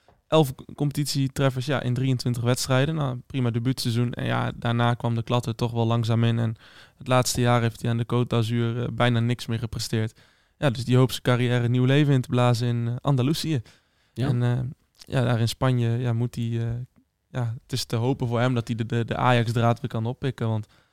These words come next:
Speaker 1: ja, het ziet er toch wel naar uit. Ja, trouwens, op het E K speelde hij heel goed voor Denemarken. Maar in clubverband, ja, gaat het al jaren in een neerwaartse spiraal.
Speaker 2: Dan doe ik mijn done deal nog even. En dat is, eh, Alfred Finn Bokerson. We kennen hem natuurlijk nog vanuit zijn, eh, topjaren in de Eredivisie. Topscorer geworden bij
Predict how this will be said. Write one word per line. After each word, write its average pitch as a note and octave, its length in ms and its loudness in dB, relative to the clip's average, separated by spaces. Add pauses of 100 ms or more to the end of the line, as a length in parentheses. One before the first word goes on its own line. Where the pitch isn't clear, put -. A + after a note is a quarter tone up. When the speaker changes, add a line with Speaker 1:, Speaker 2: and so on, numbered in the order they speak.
(140)
Speaker 1:
ja, A#2+ 140 -4
het A2 140 -2
ziet - 160 -4
er - 60 -18
toch A2 160 -2
wel A2+ 180 2
naar A#2 100 0
uit. A#2 160 0
Ja, C3+ 260 4
trouwens, C#3 380 0
op C3+ 80 -6
het - 140 -14
E B2 120 2
K - 100 -6 (160)
speelde B2 320 0
hij A#2 80 0
heel A#2+ 200 2
goed B2 200 -6
voor C3+ 120 -6
Denemarken. C3+ 540 -2
Maar A#2+ 80 0
in A2+ 80 -2
clubverband, B2+ 580 -2 (360)
ja, A#2+ 220 -2
gaat A2+ 160 -2
het - 120 -6
al A#2 120 2
jaren A#2+ 520 4
in B2 120 -4
een A#2+ 100 0
neerwaartse A#2+ 400 0
spiraal. A#2 480 -2
Speaker 2:
Dan F3 100 6
doe F#3 100 10
ik F3 60 6
mijn A#3 160 8
done G3 180 8
deal E3+ 160 10
nog D#3 80 8
even. D3+ 240 6
En E3+ 60 4
dat D3 120 4
is, C3+ 160 4
eh, C3 60 2
Alfred F3+ 440 6
Finn G3+ 180 8
Bokerson. F3+ 440 6
We D#3+ 80 6
kennen F#3+ 220 6
hem F3+ 80 8
natuurlijk D#3 280 4
nog C#3+ 140 0
vanuit C3+ 240 -4
zijn, B2 280 -2
eh, A#2+ 80 -2
topjaren C#3 680 4
in F#3 160 8
de D3+ 80 6
Eredivisie. E3 640 4
Topscorer D#3 460 2
geworden C3+ 420 2
bij C3+ 200 0